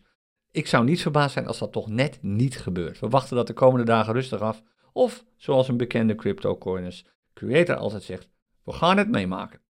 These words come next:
Dat even wat de dollartrends betreft. De trend voor de Bitcoin-markten, die loopt wat achter de feiten aan. Dat komt natuurlijk omdat Bitcoin sneller is gestegen de laatste paar dagen in dollarprijs dan de meeste altcoins. Dat betekent dat de meeste, de,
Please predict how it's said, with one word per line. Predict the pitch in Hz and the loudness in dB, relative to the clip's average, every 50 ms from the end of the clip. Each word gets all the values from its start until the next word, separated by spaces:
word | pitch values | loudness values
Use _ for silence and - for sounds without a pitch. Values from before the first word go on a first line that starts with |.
| _ _ _ _ _ _ _ _ | _ _ _ _ _ _ _ _
Dat | - 113 147 185 196 196 | -4 2 2 2 2 2
even | - 156 156 143 131 127 | 2 2 2 4 4 4
wat | 123 123 127 - - | 4 2 2 -2 -6
de | - - 180 - | -6 -6 -6 -4
dollartrends | 117 131 147 190 202 196 180 180 - 175 165 165 - - | -4 -2 -2 -2 -2 -4 -4 -2 -2 -2 -2 -2 -4 -6
betreft. | 151 127 - 143 143 143 - - - | -8 -4 -2 -2 -2 -2 -6 -6 -4
De | 120 120 120 | -4 -4 -2
trend | - 165 170 160 143 - | 0 0 2 2 0 0
voor | - 127 120 | 0 0 2
de | 107 95 | 2 0
Bitcoin-markten, | 95 104 117 208 226 226 226 - - - 101 202 202 202 202 220 226 226 - 202 220 226 - - _ _ _ _ _ _ _ _ _ _ _ _ _ _ - | -4 -2 0 0 -2 0 0 0 2 2 2 0 0 0 0 -2 -4 -2 -4 -4 -4 -4 -8 -16 _ _ _ _ _ _ _ _ _ _ _ _ _ _ -8
die | 104 113 120 135 | -2 -2 0 4
loopt | 139 131 127 - | 4 2 2 2
wat | - 127 127 | -2 -2 -2
achter | - - - 110 | -2 -6 -4 -4
de | 107 | -4
feiten | - - 98 95 92 - - | -2 -2 -2 -2 -2 -2 -2
aan. | 104 131 | -2 -2
Dat | 120 - | -4 0
komt | - 180 151 | 0 0 0
natuurlijk | 113 - - 113 113 | 2 0 -2 -2 -2
omdat | 120 110 104 101 104 101 - _ _ _ _ _ | -4 -4 -4 -4 -6 -6 -10 _ _ _ _ _
Bitcoin | - 123 120 - - 107 104 | -4 -4 -4 -2 -2 -4 -4
sneller | 98 - - - 135 131 123 110 | -4 -6 -4 0 0 0 0 0
is | 101 98 - - | -2 -4 -6 -10
gestegen | - - - - 113 113 107 - | -16 -6 0 2 2 2 2 0
de | - 95 | -4 -4
laatste | 95 95 92 92 - - | -2 -2 -4 -6 -8 -12
paar | - - 92 | -10 -8 -4
dagen | 92 90 85 87 - - - | -4 -4 -4 -6 -8 -10 -8
in | 113 98 | -6 -4
dollarprijs | 90 - 127 123 87 87 - - - 92 80 62 - - - _ _ _ _ _ _ _ _ | -2 0 0 0 0 -2 -8 -10 -10 -10 -10 -10 -14 -18 -20 _ _ _ _ _ _ _ _
dan | _ - 113 110 113 | _ -4 -2 0 0
de | 107 104 | 0 0
meeste | 110 104 98 - - | -2 -2 -4 -6 -8
altcoins. | - 104 - - - 127 139 156 - | -8 -8 -10 -4 -4 -4 -4 -4 -4
Dat | - 107 92 | -4 -4 -2
betekent | - - 101 92 95 | 0 -2 -2 -2 -2
dat | 90 101 92 - | -4 -6 -4 -4
de | 98 | -8
meeste, | 98 98 92 - - 87 | -8 -8 -10 -12 -16 -16
de, | 92 92 | -16 -18